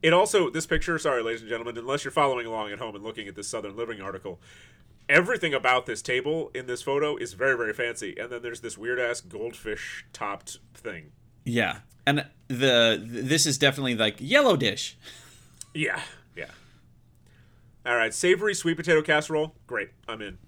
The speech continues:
Speaker 1: Anytime we can take something that in our country, we're the only ones who use it as a sweet item, and everybody else in the world is like, "No, it's a fucking potato, you just eat it." And we can do it savory, I'm in.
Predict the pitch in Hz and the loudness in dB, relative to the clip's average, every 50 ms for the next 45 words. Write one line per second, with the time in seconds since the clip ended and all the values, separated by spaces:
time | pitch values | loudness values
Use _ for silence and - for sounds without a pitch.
0 | - - - 139 156 175 170 214 196 196 190 202 - 175 147 - 147 135 - - | -16 -10 -6 -4 -4 -2 0 0 -2 -2 -2 -6 -6 -6 -2 -2 -2 -2 -2 -4
1 | 143 - - 135 127 113 - 113 104 101 - - 127 117 - - 101 113 120 127 | -6 -6 -8 -10 -8 -4 -4 -2 -2 -4 -6 -8 -10 -8 -6 -4 -4 -2 -2 -2
2 | 139 143 - 131 120 120 - - 131 131 135 135 - - - - - - _ - | -4 -4 -4 -6 -6 -6 -6 -8 -8 -8 -8 -10 -14 -18 -20 -20 -20 -20 _ -8
3 | 113 135 143 143 143 143 139 120 117 135 139 143 139 123 127 127 123 - - 131 | 0 2 2 4 4 2 0 0 -2 -2 -4 -4 -4 -4 -4 -6 -6 -8 -10 -10
4 | 113 110 117 120 - 135 120 117 110 104 107 - - 104 117 127 117 - - - | -10 -12 -12 -8 -6 -4 -4 -4 -4 -6 -8 -10 -10 -10 -10 -12 -12 -12 -8 -4
5 | 120 120 123 127 135 139 143 - - 107 123 127 127 123 120 117 123 123 - 131 | -2 -2 0 -2 -4 -6 -8 -10 -10 -10 -8 -6 -4 -4 -2 -2 -4 -4 -6 -8
6 | 120 117 120 117 113 110 117 107 101 - 190 175 117 107 - - - 180 165 - | -6 -4 -6 -6 -6 -6 -6 -8 -6 -6 -6 -6 -6 -6 -10 -10 -10 -10 -10 -12
7 | 92 - 101 - 139 127 107 90 82 90 95 95 95 - 110 110 98 90 - - | -14 -16 -10 -8 -8 -6 -6 -8 -10 -12 -14 -16 -14 -14 -14 -12 -12 -12 -14 -16
8 | - - - - - - - _ - 139 139 135 135 135 147 143 143 151 139 123 | -20 -20 -20 -20 -20 -20 -12 _ 0 2 2 2 2 0 -2 -2 -2 -4 -4 -2
9 | 143 143 143 127 - - 143 135 131 147 160 156 - - 90 87 - | -2 -2 -2 -2 0 0 0 0 -2 -2 -6 -8 -8 -10 -12 -12 -14